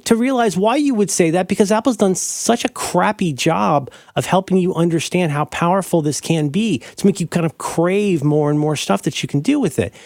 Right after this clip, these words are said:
There's no context for, like, exciting you in the way, like, a good teacher gets you excited about a topic by showing you perhaps something practical, perhaps something dramatic, perhaps something ironic, but something that makes an emotional impact by showing you that you have a stake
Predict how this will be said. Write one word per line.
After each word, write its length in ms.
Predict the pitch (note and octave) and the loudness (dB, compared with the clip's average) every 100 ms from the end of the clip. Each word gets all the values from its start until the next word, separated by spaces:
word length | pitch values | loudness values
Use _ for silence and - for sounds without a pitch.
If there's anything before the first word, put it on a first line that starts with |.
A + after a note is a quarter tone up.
| - - | -10 -2
There's 160 | D#3+ | 2
no 120 | A#3+ | 2
context 680 | A#3+ - A#3+ C4 E3 B2 - | 2 0 2 0 -2 -2 -4
for, 140 | - D#3 | 0 0
like, 180 | D3 | 0
exciting 680 | D#3 - - F#3 A3+ A#3+ C3+ | -2 -2 0 0 0 0 0
you 260 | A2+ G2 G#2 - _ | -2 -4 -8 -12 _
in 100 | C#3+ | 0
the 60 | D#3 | 2
way, 160 | E3+ E3+ | 2 0
like, 140 | E3 | 0
a 60 | C3+ | 0
good 240 | G#2+ D#3+ | 2 2
teacher 320 | - E3 - | 0 -2 -2
gets 240 | E3 D3+ - | -2 -2 -2
you 80 | C3+ | -2
excited 380 | - A#2+ C3+ | -2 -2 -2
about 200 | C3 B2 | -2 -2
a 40 | A#2 | -2
topic 440 | - A#2 D3 E3 | -2 0 0 -2
by 120 | A#2+ | -2
showing 360 | G#2+ - A#2 B2 | -2 0 0 0
you 160 | A#2 A2 - - | -2 -4 -10 -4
perhaps 260 | A#2 C#3 | 0 0
something 300 | - C#3 C3 | 0 0 0
practical, 500 | - C3+ - - F3 - - - | 0 -2 -2 -2 -2 -4 -14 -6
perhaps 380 | G#2+ A2+ A2 - | -4 -2 -2 -4
something 260 | A2+ A2+ | -4 -2
dramatic, 480 | G#2+ C3+ G3 A2+ - - - | -2 -2 0 -2 -6 -12 -4
perhaps 300 | B2 B2+ - | -2 -2 -4
something 240 | A2 G#2+ | -4 -4
ironic, 340 | G2+ F3+ A#3 | 0 0 0
but 80 | F#3+ | -2
something 220 | - D#4 | 0 0
that 60 | E4 | 0
makes 180 | G#3 - | 0 2
an 80 | C#3 | 2
emotional 360 | B2 C3 G#2+ | 0 -2 -2
impact 320 | C3 C3+ G2 | -2 -2 -4
by 120 | G2+ G#2+ | -4 -4
showing 320 | - D#3 D3 | 0 0 0
you 80 | B2 | -2
that 60 | |
you 180 | C3 F3+ | 0 0
have 100 | D3+ | 0
a 40 | |
stake 580 | - - D3+ D3 - - | -2 -2 0 -2 -4 -16